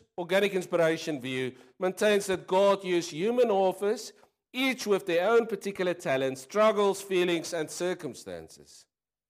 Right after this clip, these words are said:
to write down his words. It's like a cross. God used people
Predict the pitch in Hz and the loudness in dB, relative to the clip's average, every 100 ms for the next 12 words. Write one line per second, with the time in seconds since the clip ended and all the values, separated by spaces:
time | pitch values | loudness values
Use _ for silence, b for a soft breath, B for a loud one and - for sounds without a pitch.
0 | _ _ - 113 117 117 104 98 95 80 | _ _ -12 -4 -2 -2 -4 -8 -8 -14
1 | _ _ _ _ _ _ _ _ - 107 | _ _ _ _ _ _ _ _ -16 -14
2 | 104 - - _ _ _ 80 87 78 _ | -14 -18 -20 _ _ _ _ -18 -18 _
3 | _ _ _ _ _ _ _ _ _ _ | _ _ _ _ _ _ _ _ _ _
4 | - 190 190 - - 175 - - - - | -6 -6 -6 -10 -6 -6 -6 -16 -16 -18
5 | _ _ _ _ _ _ _ _ _ _ | _ _ _ _ _ _ _ _ _ _
6 | _ _ _ _ _ _ _ - 131 123 | _ _ _ _ _ _ _ -8 -6 -6
7 | 117 113 104 - 156 156 139 | -8 -10 -12 -16 -18 -18 -20